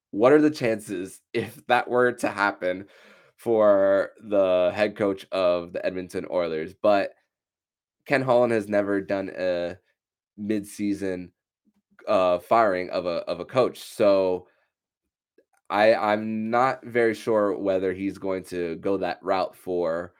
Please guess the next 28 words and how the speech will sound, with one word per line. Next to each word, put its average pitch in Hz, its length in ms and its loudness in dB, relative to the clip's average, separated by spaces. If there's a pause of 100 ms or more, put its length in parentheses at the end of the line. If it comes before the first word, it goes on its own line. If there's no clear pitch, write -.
(280)
the 92 300 0
Edmonton 95 460 -6
Oilers, 82 520 -4
but 90 380 -2 (1300)
regardless, 127 800 6 (180)
a 107 60 -6
good 117 180 0
win 110 200 -2
for 110 120 -10
the 107 80 -6
Florida 104 280 -2
Panthers. 101 360 -4
They 98 140 0
get 98 220 -4
the 90 80 -10
two 135 300 2
out 117 120 6
of 110 100 0
the 104 100 -2
two 107 220 -2
points. 101 380 -4 (500)
Three, 131 380 2 (160)
three, 123 220 0 (180)
three 151 160 2
games 127 320 0
left 104 380 0 (340)
for 104 600 2 (420)
this 101 540 -4